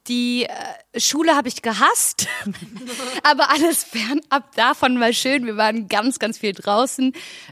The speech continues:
Ähm, meine Oma, meine Großeltern, die haben eine Gärtnerei oder hatten eine Gärtnerei und einen großen Hof und so. Und da waren ständig Babykatzen auf, auf dem Hof, also genau, sind da so rumgerannt und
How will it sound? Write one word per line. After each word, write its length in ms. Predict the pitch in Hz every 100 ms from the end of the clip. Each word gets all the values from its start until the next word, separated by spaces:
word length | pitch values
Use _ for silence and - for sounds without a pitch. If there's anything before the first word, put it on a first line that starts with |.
| -
Ähm, 720 | 190 190 190 196 202 170 202
meine 340 | 190 196 196
Oma, 300 | 202 226 233
meine 160 | 202 175
Großeltern, 560 | 240 226 190 214 202
die 140 | 196 185
haben 140 | 190
eine 120 | 190
Gärtnerei 680 | 165 185 180 170 170 185 226 185
oder 180 | 175
hatten 240 | 180 - 233
eine 140 | 220
Gärtnerei 760 | 196 208 - 208 190 208 208 190
und 180 | 185 -
einen 100 | 196
großen 500 | - 208 - 226 208
Hof 340 | 254 294 370
und 180 | - 269
so. 360 | 220 262 277 294 339 - -
Und 220 | - 226 220
da 120 | 220
waren 160 | 220 220
ständig 400 | - 214 214 -
Babykatzen 880 | 226 233 247 - 247 - 269 240 127 _ _
auf, 540 | 233 233 - - - -
auf 160 | - -
dem 100 | 262
Hof, 300 | 233 233 220
also 460 | 226 202 220 196 190 -
genau, 360 | 226 202 196
sind 200 | 208 214
da 100 | 240
so 120 | 196 208
rumgerannt 600 | 240 220 214 220 220 -
und 260 | 202 196